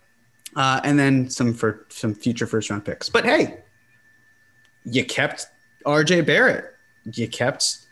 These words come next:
Emmanuel Quickley and Mitchell Robinson. And honestly, as I say it,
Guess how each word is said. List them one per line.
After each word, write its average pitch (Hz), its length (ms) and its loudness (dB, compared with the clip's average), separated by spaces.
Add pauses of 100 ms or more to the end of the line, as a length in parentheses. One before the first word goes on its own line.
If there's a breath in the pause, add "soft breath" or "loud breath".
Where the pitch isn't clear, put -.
(200 soft breath)
Emmanuel 160 380 6
Quickley 180 440 4
and 135 100 4
Mitchell 143 200 2
Robinson. 170 460 2
And 123 240 0 (320)
honestly, 165 420 4
as 147 100 4
I 131 120 4
say 160 320 4
it, - 220 0